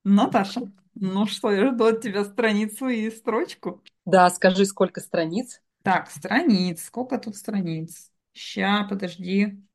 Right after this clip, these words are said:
Speaker 1: Триста девяносто семь.
Speaker 2: Класс. А, будем мне гадать на французском философе и про сексуальность. Это очень круто. Давай
Speaker 1: <laughs>
Speaker 2: двести, двести пятнадцатая страница, четвёртая строчка снизу.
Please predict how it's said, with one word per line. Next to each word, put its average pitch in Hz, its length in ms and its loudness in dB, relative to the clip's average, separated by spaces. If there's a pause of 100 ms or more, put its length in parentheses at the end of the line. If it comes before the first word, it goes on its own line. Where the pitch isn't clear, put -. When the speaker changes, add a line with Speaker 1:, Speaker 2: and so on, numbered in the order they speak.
(100)
Speaker 1:
Триста 285 340 2
девяносто 220 500 4
семь. 185 420 -4 (320)
Speaker 2:
Класс. 165 500 -2 (320)
А, 147 400 -4
будем 190 440 2
мне 170 220 2
гадать 165 540 0
на 147 220 -2
французском 156 560 -4
философе 170 840 0
и 160 440 -4 (460)
про 160 160 4
сексуальность. 190 800 2
Это 170 280 2
очень 165 340 -2
круто. 214 320 0
Давай 160 320 4
Speaker 1:
<laughs> 320 640 2
Speaker 2:
двести, 175 720 2
двести 180 720 0
пятнадцатая 151 560 -2
страница, 196 800 -2 (500)
четвёртая 185 640 2
строчка 151 460 -4
снизу. 143 500 -4